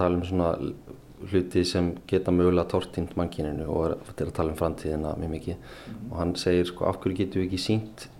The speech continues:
Speaker 1: fólkinu sem verður á lífi í fjarlægri framtíð sömu samúð og við sýnum fólkinu sem lifir í fjarlægum löndum?“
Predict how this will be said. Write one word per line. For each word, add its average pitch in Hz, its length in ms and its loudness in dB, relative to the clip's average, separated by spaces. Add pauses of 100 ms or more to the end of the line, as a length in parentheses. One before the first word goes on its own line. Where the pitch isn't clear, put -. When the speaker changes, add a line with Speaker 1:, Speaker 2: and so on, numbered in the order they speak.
(280)
Speaker 1:
fólkinu 107 600 2
sem 98 160 2
verður 95 240 4
á 92 80 4
lífi 104 520 2 (460)
í 92 280 0 (340)
fjarlægri 104 480 4
framtíð 110 480 0 (240)
sömu 107 320 4
samúð 107 480 4
og 92 140 4
við 95 180 2
sýnum 98 360 2
fólkinu 95 480 0
sem 95 180 2
lifir 101 360 2
í 98 260 -2
fjarlægum 92 440 2
löndum?“ 139 420 4